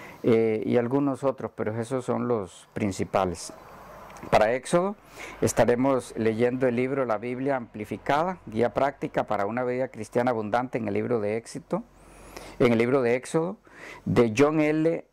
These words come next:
Dybdahl. Este, el comentario bíblico adventista,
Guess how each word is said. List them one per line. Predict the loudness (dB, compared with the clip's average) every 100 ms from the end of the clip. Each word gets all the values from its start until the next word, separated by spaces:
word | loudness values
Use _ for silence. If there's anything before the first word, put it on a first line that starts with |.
| _
Dybdahl. | -8 0 0 0 -12 -2 0 0 -2 -10 -20 -20 -20 -18 -16 -14 0
Este, | 2 2 2 4 4 2 -2 -6 -12 -20 -20 -20 -20 -18 -18 -18 -20 -16 2
el | 4 4
comentario | 2 2 2 2 2
bíblico | 0 0 0 0
adventista, | -2 -2 -6 -2 -2 -2 -6 -8